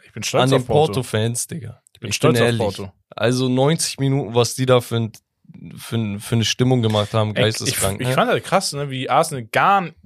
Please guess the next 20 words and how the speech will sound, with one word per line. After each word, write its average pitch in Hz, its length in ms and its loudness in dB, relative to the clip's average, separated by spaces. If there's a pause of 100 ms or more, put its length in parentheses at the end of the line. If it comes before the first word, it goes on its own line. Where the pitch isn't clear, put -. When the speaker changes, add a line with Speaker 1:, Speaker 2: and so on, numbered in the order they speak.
(140)
Speaker 1:
erstes 180 400 4
Spiel 220 680 -4 (160)
in 139 220 -4
diesem 151 240 -2
Jahr, 147 520 4
ähm, 120 600 -6 (120)
oder 110 140 -2
in 104 80 -2
dieser 113 260 2
Saison 120 460 0 (960)
ohne 131 420 4
T-, - 120 -8
Schuss - 240 0
aufs 113 160 -2
Tor. 135 260 -6 (220)
Speaker 2:
Genau. 107 400 2 (320)
Sieben 123 260 2
Schüsse 131 480 0
be-, 76 500 -4
gehabt, 110 480 0